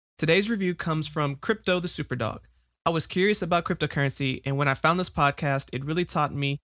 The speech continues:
a lot in a way that wasn't overwhelming. Definitely give it a listen." We sincerely appreciate this review and all reviews, and would like to ask that if you're enjoying our show, please take a quick moment to go and leave a review on our podcast so that hopefully we can be highlighting your review next.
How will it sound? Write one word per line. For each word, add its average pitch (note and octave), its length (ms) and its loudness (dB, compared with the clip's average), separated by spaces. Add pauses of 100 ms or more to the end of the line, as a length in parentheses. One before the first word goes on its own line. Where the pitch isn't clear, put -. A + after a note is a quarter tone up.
a B2 80 0
lot C3+ 400 2
in C#3+ 80 2
a C3+ 80 4
way C3+ 180 6
that C#3 220 2
wasn't C#3 280 0
overwhelming. C3+ 560 -2 (260)
Definitely F3 480 2
give C3 180 0
it B2+ 140 0
a C#3+ 60 0
listen." - 400 -4 (460)
We F3 100 6
sincerely E3+ 440 6
appreciate F3 640 4
this - 180 4
review G#3 400 4
and D3 140 4
all D#3+ 180 2
reviews, B2 500 2
and D3 100 4
would C#3 100 4
like D#3+ 180 4
to - 160 0
ask D3+ 240 4
that C3 80 0
if C3+ 100 0
you're D3 140 4
enjoying D3 400 4
our G#3 80 4
show, C3+ 380 2 (200)
please G#3+ 220 4
take A3 160 0
a C3+ 60 -4
quick - 260 2
moment D#3+ 320 4
to - 80 -2
go D3 240 4
and D#3+ 80 6
leave D#3 160 6
a D3 40 2
review D3 300 4
on D#3 80 4
our E3+ 80 4
podcast C#3 580 0 (180)
so - 100 -2
that - 120 4
hopefully E3 520 4
we F#3 80 2
can D#3 120 2
be E3 100 4
highlighting D3+ 500 4
your B2+ 80 -2
review C3+ 400 0
next. - 400 -6